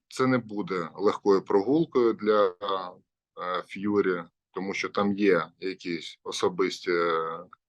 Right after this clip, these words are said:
напрацювання, е, з цього табору, і він йому трошки, е,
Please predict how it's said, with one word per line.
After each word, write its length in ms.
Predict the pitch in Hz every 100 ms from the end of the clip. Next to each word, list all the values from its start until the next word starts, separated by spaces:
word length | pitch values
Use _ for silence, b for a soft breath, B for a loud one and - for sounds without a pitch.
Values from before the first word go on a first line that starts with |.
| _ _ -
напрацювання, 960 | 104 - 101 - 101 110 127 131 117
е, 560 | 110 - 95 98 98 95
з 240 | 87 -
цього 300 | - 107 101
табору, 680 | 101 101 95 92 92 87 85
і 240 | 90 92 95 95 92 95 90 87 87 85 85 82 80 _ _ _ _ _ _
він 160 | 107 113
йому 220 | 107 101
трошки, 480 | 95 - 95 - 92
е, 380 | 85 85 82